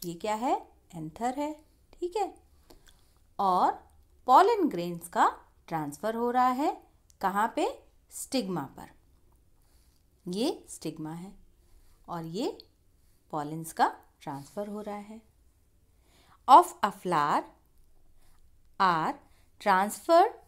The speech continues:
to the stigma of the same flower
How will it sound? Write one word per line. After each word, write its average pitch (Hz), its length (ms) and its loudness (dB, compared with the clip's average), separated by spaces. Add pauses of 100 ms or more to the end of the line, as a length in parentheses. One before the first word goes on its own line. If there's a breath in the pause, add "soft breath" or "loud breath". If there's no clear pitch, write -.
(240)
to 180 80 2 (840)
the 151 100 -8
stigma 170 460 -6 (840)
of 175 180 2
the 180 100 -6
same 330 600 2
flower - 380 -6